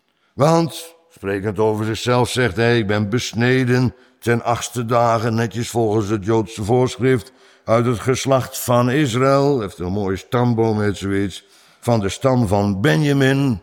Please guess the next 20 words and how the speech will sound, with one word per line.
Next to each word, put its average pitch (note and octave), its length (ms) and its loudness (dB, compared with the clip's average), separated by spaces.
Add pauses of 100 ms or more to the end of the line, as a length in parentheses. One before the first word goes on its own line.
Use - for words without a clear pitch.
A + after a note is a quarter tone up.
(380)
Dat C2+ 140 -16
was F2+ 200 -2
altijd F2+ 300 -2
het F2 140 -4
lievelingetje G#2+ 720 0
van G2+ 140 0
vader G2+ 360 2
Jacob, G#2 560 2
na F2+ 200 0
Jozef E2 420 -2
dan D#2+ 180 -2
natuurlijk. D2+ 600 -6 (800)
Stam E2 320 -8
van G#2 120 -4
Benjamin. D3+ 680 2 (1200)
Een A#2+ 180 -4
Hebreeër D3 720 2
uit C#3+ 260 2
de C3 100 2
Hebreeën, D#3 960 0